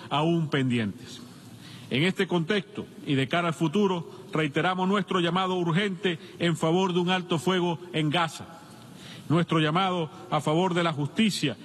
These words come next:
y el fin de la ocupación ilegal israelí, así como nuestro llamado a que el Consejo de Seguridad asuma plenamente sus responsabilidades, incluso reconsiderando favorablemente la aplicación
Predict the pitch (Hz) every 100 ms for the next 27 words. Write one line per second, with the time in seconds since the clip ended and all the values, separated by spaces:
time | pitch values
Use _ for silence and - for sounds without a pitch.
0 | - 160 151 117 202 185 170 160 147 143
1 | 135 175 170 147 - - - 226 190 170
2 | 185 185 165 - - 208 170 165 139 135
3 | 151 - - - - - - 123 127 185
4 | 180 170 - - 151 151 156 147 147 143
5 | 151 175 165 139 - 139 143 151 127 139
6 | 127 180 170 156 143 147 147 170 170 151
7 | - - 143 143 196 185 165 - - 202
8 | 185 175 185 170 156 202 170 151 147 135
9 | 139 127 135 139 107 - - - - 160
10 | 147 165 233 220 180 170 202 - 180 165
11 | 185 156 165 185 170 160 139 - - 170
12 | 151 151 180 170 165 185 165 165 147 -
13 | - 156 147 156 147 139 180 180 165